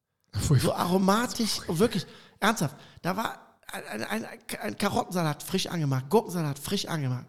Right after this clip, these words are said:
Speaker 2: ein Kartoffelsalat in Brühe frisch angemacht, einen frischen, geschnittenen, äh, Blattsalat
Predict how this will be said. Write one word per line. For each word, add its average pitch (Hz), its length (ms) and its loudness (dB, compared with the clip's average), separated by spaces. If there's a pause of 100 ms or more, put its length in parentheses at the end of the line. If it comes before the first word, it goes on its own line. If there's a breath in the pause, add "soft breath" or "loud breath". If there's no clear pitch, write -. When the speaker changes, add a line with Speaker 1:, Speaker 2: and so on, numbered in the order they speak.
Speaker 2:
ein 160 140 -6
Kartoffelsalat 160 720 -2
in 156 260 -6
Brühe 151 340 0 (240 loud breath)
frisch - 300 -4
angemacht, 135 320 -2 (240 loud breath)
einen 190 220 0
frischen, 233 720 -2 (180)
geschnittenen, 185 720 -2 (460)
äh, 147 400 2 (180)
Blattsalat 160 600 -2